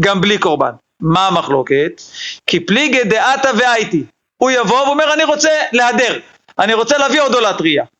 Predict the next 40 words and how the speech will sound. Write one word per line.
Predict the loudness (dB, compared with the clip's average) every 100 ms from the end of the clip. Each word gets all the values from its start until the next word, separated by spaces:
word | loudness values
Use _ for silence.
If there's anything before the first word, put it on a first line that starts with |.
| _ -20 -2
אני | 0 2
נכנס | 0 0 0 0
עכשיו | 0 0 0
פעם | 0
שנייה | 2 0 2
לעזרה, | 2 0 0 0 0
אני | 0
רוצה | 0 0 0
להביא | 2 0
עוד | 0
הפעם | 0 0
קורבן." | 0 -4 -4 -14 _ _ -20 -12 -4
אז | 0
בזה | 2 2
הם | 0
נחלקו. | 0 0 0 -4 -6 -18 -12 -10 -4
רבי | -2 2
יוחנן | 2 2 0 0
דאמר | 2 2 2 2
ראיית | 2 0 0 0
פנים | 0 0
בעזרה, | 2 0 2 2 2 2 0 -2 -6 _ _ -18 -4
אז | -2 0
ראיית | 2 2 0 0
פנים | 0 2 2 2
הוא | 2
דאין | 2 2
לה | 2
שיעור, | 0 0 2 2 2 0
על |
זה | 0 0
נאמר | 0 0 0 0
אין | 0
לו | 0
שיעור | 0 0 0
לראיון, | 0 2 2 0 0
לראיית | 0 0 0
פנים | 0 0 0
אין | 0
שיעור. | 0 0 0 -2